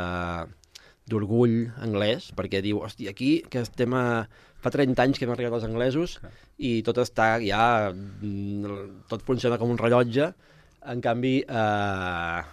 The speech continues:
Speaker 1: als països d'on vinc, no? Els països, eh, hispànics, eh,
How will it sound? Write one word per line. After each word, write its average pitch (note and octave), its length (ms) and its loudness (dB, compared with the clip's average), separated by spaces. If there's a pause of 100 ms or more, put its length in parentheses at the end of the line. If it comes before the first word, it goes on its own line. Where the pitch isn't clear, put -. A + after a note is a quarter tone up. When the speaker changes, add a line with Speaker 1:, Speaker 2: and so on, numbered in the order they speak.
(100)
Speaker 1:
als G#2+ 240 -6
països B2+ 240 0
d'on A#2+ 240 6
vinc, C#3 240 8
no? C3 140 6 (100)
Els C#3 160 2
països, A#2 400 2
eh, G#2+ 300 4 (160)
hispànics, B2 580 0
eh, A2 460 0